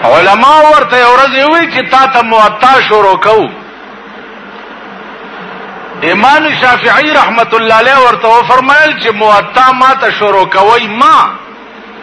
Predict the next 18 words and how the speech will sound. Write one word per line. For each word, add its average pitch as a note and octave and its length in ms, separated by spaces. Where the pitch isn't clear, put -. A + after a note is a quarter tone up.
تاسو A3+ 320
غوږ A3 260
کېږدئ D#4 500
او A#3+ 60
موطا G#3 540
کتابونه A3 640
مخې A#3+ 400
ته F3 80
کېږدئ. D#3 480
او E3+ 260
واورئ D4+ 500
چې A3+ 140
زه B3 160
درته F#3 300
واوروم. F3 640
نو E3 220
علماو B3+ 520
مخې C#4+ 320